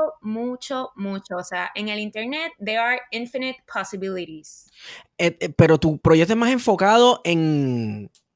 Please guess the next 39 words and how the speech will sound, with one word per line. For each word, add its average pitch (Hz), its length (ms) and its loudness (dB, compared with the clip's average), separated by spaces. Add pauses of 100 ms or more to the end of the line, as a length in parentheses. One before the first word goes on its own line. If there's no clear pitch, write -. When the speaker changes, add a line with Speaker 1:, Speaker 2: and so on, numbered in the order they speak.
(120)
Speaker 2:
en 139 100 -8
cuestiones 151 420 0
arquitectónicas, 175 760 0
¿no? 156 340 0
En 123 160 -2
edificios, 127 540 0
Speaker 1:
Se 226 120 6
ha 170 80 8
Speaker 2:
lo 151 120 4
que 127 100 -2
te 120 60 -2
dicen 135 280 0
los 165 80 4
Speaker 1:
enfocado 170 40 4
en 165 60 4
Speaker 2:
edificios 196 380 2
y 165 60 6
la 160 60 6
estructura 165 500 2
de 180 80 6
un 170 80 8
lugar. 139 260 4 (1600)
Speaker 1:
Se - 220 -6
ha, 247 280 0
Speaker 2:
¿Cómo? 208 160 4 (340)
Speaker 1:
este, 233 220 -4 (1040)
se 240 400 -4
ha 233 120 4
dedicado 269 600 -4
a 185 140 0
eso, 185 400 -6
pero 202 220 -4
no 202 220 -6
fue 240 200 -6
que 240 140 -4
yo 240 120 -2
lo 240 80 -2
Speaker 2:
Ajá. 240 60 -2
Speaker 1:
empecé 240 440 -2